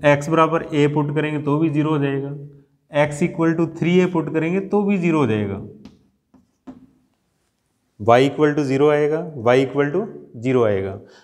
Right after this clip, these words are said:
और उसके बाद फिर क्या होता है, आप a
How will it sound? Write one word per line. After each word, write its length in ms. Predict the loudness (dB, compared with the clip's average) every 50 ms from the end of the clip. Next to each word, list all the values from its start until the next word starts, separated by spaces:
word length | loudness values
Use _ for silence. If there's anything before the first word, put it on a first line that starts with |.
| _ -4
और 140 | -4 -4 -4 -4 -4 -6 -6
उसके 220 | -4 -2 -2 0
बाद 200 | 2 2 2 2
फिर 160 | 0 -4 -6 -4
क्या 160 | -2 0 0
होता 220 | 0 0 -2 -4 -6
है, 100 | -8 -8 -12 -16 -20 -20 _ _ _ _ _ _ _ _ _ _ _ _ _ _ _ _ _ _ 2 6
आप 840 | 6 8 8 6 4 0 -8 -14 -16 -18 -20 -20 -20 _ _ _ -6
a 220 | -4 0 0 0